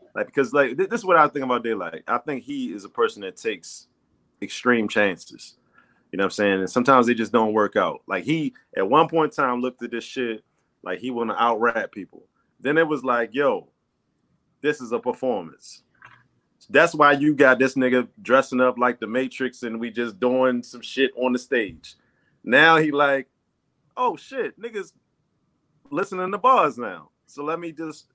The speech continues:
rap against niggas." Like, I think he just want attention, but, um, I, his talent has always been there. You know what I'm saying? Like, when he battled Philly Swain or, like, that's what I'm saying. Like, when, when he's one of the first people I heard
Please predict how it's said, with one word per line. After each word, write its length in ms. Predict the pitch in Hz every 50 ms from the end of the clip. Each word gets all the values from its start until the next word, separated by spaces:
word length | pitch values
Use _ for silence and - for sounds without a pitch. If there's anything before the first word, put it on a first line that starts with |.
| _ -
rap 260 | 110 135 147 147 131 127
against 280 | 139 120 131 127 123 -
niggas." 180 | 123 113 104 104
Like, 140 | 110 120
I 40 | 143
think 180 | 170 - 226 214
he 60 | 202
just 140 | 175 160 156
want 140 | 156 135 110
attention, 500 | - - 139 151 160 - - 175 185 - _ _ _ _ _ _ _ _ _ -
but, 120 | 123 123 120
um, 380 | 117 113 110 107 98 98 92 - _ _ _ _ _ _ _ _ -
I, 140 | - 113 123 120
his 160 | - 127 123 127
talent 320 | - 190 202 180 147 127
has 100 | 113 107
always 240 | 123 131 135 120 107 87
been 220 | 80 92 85 87
there. 280 | 120 139 131 110 92 92 _ -
You 80 | 101
know 60 | 101
what 20 | 104
I'm 60 | 101
saying? 200 | - - 110 98
Like, 120 | 98 92
when 100 | 98 113
he 100 | 127 127 120 - _ _ _
battled 400 | 110 110 113 110 110 107 - - _
Philly 220 | - 123 113 117
Swain 500 | 113 - - 110 107 110 113 120 117 113
or, 360 | 107 101 92 92 87 85 - - _ _ _ _ _ _ _ _ _ _ -
like, 200 | 101 107 104 104
that's 180 | 131 135 -
what 60 | 143 127
I'm 80 | 113
saying. 180 | - - 127 117
Like, 140 | 113 107 110
when, 160 | 117 120 120
when 360 | 101 123 123 123 117 104 - - - - _ _ _ _ _ _ _ - - -
he's 220 | 180 220 240 185
one 120 | 180 185 170
of 60 | 156
the 40 | -
first 240 | 185 175 160 - -
people 180 | - 139 139
I 140 | 139 135 131
heard 360 | 123 147 156 151 143 127 117